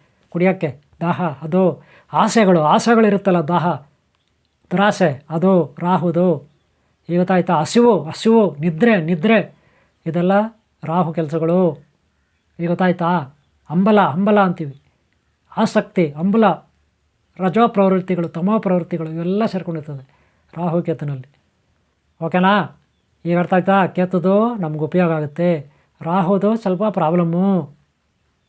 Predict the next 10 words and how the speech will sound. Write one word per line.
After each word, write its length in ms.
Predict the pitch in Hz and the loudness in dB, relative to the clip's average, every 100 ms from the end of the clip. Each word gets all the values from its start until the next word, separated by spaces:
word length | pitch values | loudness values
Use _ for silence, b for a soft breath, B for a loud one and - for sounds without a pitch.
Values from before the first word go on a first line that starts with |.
| _ _ _ _ - | _ _ _ _ -4
ಇಬ್ಬರು 280 | 180 247 277 | 0 4 4
ಒಟ್ಟಾಟಿಗೆನೇ 560 | 190 208 220 214 233 | 4 0 0 2 2
ಒಬ್ಬರ 240 | 226 175 208 | 2 2 2
ಮೇಲೆ 160 | 208 | 4
ಅವ್ರು 140 | 208 190 | 2 2
ಫೈಟಿಂಗ್ 280 | 180 185 | 0 0
ಮಾಡ್ತಿರ್ತಾರೆ, 420 | 175 156 156 170 160 | -2 -2 -4 -4 -4
ಅವರು 380 | 165 190 165 | 0 0 0
ಕಿತ್ತಾಡ್ತಿರ್ತಾರೆ 720 | 143 - 190 185 180 - 175 | -4 -6 -2 -2 -2 -4 -6
ಇಬ್ಬರು. 440 | 151 180 190 151 | -4 -2 -2 -2